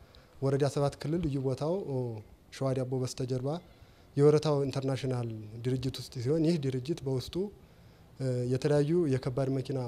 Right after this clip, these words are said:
ጎማዎችንና የተለያዩ የሰብል ማሽኖችን አከማችቶ ለሽያጭ የሚያውላል። ለተለያዩ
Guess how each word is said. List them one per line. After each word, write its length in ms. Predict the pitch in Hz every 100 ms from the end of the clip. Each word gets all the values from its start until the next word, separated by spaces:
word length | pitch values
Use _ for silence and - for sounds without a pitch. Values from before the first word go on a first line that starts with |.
| 117
ጎማዎችንና 680 | 127 135 131 - 135 127 147 208 185 - 123 117 117
የተለያዩ 380 | 123 135 135 135
የሰብል 320 | 127 135 131
ማሽኖችን 540 | 131 131 135 - 185 220 - - - - -
አከማችቶ 540 | 151 - 170 151 - 180 208 165 127 120 110 - 131 127
ለሽያጭ 460 | 127 127 139 143 139
የሚያውላል። 480 | 131 131 131 160 202
ለተለያዩ 420 | 143 143 131